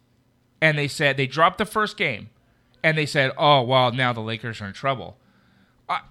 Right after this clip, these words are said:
look, I'm just a, I go all, L A all the way down. I got my Dodgers. I got my Lakers.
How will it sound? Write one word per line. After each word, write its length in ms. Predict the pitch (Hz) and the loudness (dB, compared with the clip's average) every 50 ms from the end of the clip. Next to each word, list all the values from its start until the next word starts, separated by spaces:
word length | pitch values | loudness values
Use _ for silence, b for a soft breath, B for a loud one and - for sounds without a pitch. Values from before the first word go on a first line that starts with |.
| - - - _ - | -20 -20 -20 _ -12
look, 500 | 208 180 180 156 113 - - - - - _ _ _ _ _ _ _ _ - | -2 0 2 2 2 0 -4 -14 -18 -18 _ _ _ _ _ _ _ _ 0
I'm 220 | - 220 254 226 | 2 2 2 2
just 260 | - - 247 233 208 | -2 -4 -4 -4 -4
a, 140 | 233 214 - | -4 -4 -2
I 140 | - - 214 | 0 0 0
go 220 | 226 214 233 226 214 | 2 2 0 -2 -2
all, 200 | - - 165 - - | -2 -4 -6 -4 -2
L 220 | 180 190 208 220 | -2 0 0 0
A 80 | 208 196 | 0 0
all 180 | 165 170 185 | 0 0 -2
the 80 | 190 190 | -2 -2
way 140 | 202 214 208 | -4 -4 -4
down. 260 | 180 185 175 175 180 | -2 -2 0 0 0
I 80 | 170 160 | -2 -2
got 180 | 160 160 135 | -2 -4 -2
my 120 | 147 151 143 | -2 -4 -4
Dodgers. 480 | 143 165 165 170 175 175 180 175 165 | -2 0 0 0 0 -2 -4 -6 -6
I 80 | 165 147 | -6 -4
got 180 | 156 151 - | -4 -4 -4
my 80 | - 147 | -4 -6
Lakers. 460 | 143 147 156 160 - - 165 165 160 | -6 -4 -6 -6 -4 -4 -4 -4 -6